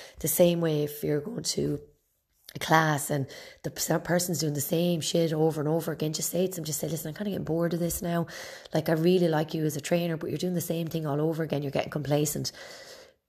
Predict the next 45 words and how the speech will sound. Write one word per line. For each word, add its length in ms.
Once 300
you 80
say 180
that 200
to 120
a 40
trainer, 400
they're 200
gonna 200
snap 360
out 200
because 280
they 140
probably 300
have 100
other 160
shit 220
going 160
on 180
and 100
they're 280
just 240
zoning 400
out 240
and 100
a-, 320
asleep, 600
like 240
I 80
explained 540
in 120
the 60
first 400
or 60
second, 480
um, 320
point 560
in 140
this 140
podcast. 580
They're 160
probably 260
just 220
asleep 580
and 240